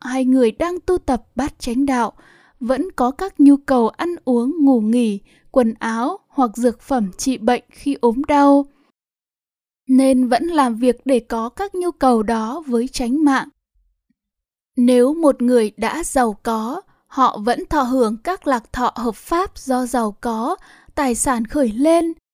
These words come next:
nhưng không tham đắm, ràng buộc với nó. Họ vẫn tiếp tục làm việc nhưng với chánh kiến, không có tham sân, yêu ghét, chi phối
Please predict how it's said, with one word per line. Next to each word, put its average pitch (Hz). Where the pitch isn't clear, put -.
nhưng 262
không 277
tham 262
đắm, 247
ràng 226
buộc 226
với 233
nó. 254
Họ -
vẫn 240
tiếp 392
tục 269
làm 226
việc 226
nhưng 262
với 240
chánh 247
kiến, 262
không 285
có 247
tham 269
sân, 269
yêu 262
ghét, 294
chi 349
phối 285